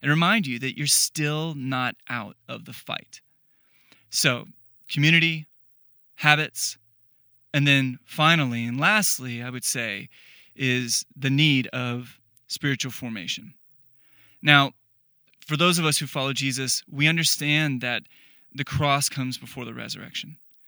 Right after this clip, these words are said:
that death comes before new life. And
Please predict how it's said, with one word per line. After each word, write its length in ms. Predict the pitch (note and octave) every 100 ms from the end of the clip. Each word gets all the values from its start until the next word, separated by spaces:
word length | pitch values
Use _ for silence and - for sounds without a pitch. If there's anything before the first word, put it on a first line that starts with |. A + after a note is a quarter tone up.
| _
that 200 | C#3 -
death 380 | - D3 D3 -
comes 320 | - C3 B2+
before 520 | - C3 B2+ A2+ A#2+ - _
new 240 | C3+ A#2+
life. 500 | F#2 A2 G#2 - - _ _ _ _ _ _ _
And 400 | - D3 C#3+ C3+